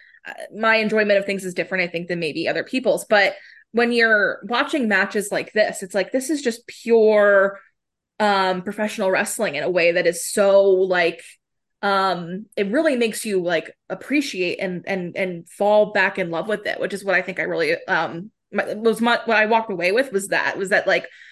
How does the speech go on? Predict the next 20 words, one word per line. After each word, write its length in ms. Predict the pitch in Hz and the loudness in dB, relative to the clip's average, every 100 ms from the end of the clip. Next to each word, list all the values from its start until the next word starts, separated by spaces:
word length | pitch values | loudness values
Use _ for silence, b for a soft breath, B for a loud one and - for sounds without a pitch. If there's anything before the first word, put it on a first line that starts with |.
| B - | B -4
man, 160 | 190 | -2
like, 140 | - - | -2 -6
professional 300 | 240 277 403 | -10 -6 -4
wrestling 320 | 294 285 247 | -2 -2 -4
is 120 | 208 | -4
sometimes 400 | 220 208 220 202 | -4 -4 -6 -6
really 160 | 208 208 | -4 -4
fucking 320 | 208 202 180 | -4 -6 -6
good. 240 | 190 175 | -4 -2
And, 80 | - | -4
like, 180 | 170 170 | -6 -6
this 180 | 202 208 | -8 -6
is 120 | 185 | -4
a 60 | 185 | -2
match 340 | 175 - - | 0 -2 -2
that 280 | 185 170 - B B B _ | 0 0 -2 B B B _
I 80 | 208 | -4
think 180 | 208 190 | -4 -4
underscores 520 | 196 196 - - 190 | -4 -4 -6 -8 -6
that. 260 | - - | -8 -8